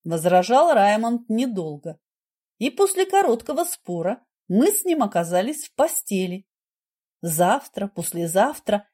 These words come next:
я получу свои вольеры и займусь разведением кроликов.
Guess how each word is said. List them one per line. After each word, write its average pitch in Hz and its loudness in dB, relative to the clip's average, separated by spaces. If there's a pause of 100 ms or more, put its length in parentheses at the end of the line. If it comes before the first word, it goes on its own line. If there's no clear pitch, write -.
я 185 2
получу 330 -2
свои 339 -2
вольеры 269 0 (280)
и 175 -6
займусь 226 4
разведением 208 -4
кроликов. 226 -4